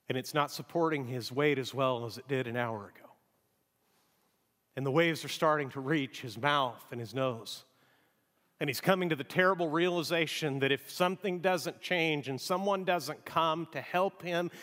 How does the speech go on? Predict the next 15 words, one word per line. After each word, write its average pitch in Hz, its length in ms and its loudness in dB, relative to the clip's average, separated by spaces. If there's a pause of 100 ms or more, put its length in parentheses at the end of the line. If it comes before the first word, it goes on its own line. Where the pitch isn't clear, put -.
(140)
he 185 300 0
will 165 400 0
soon 160 500 -2
drown. 135 480 0
It's 131 280 -2
the 127 320 -4
act 185 320 6
of 165 100 -6
repentance 165 580 0
is 139 140 -2
a 143 60 0
mo-, 147 420 0
that 175 400 2
same 208 360 2
man 160 260 2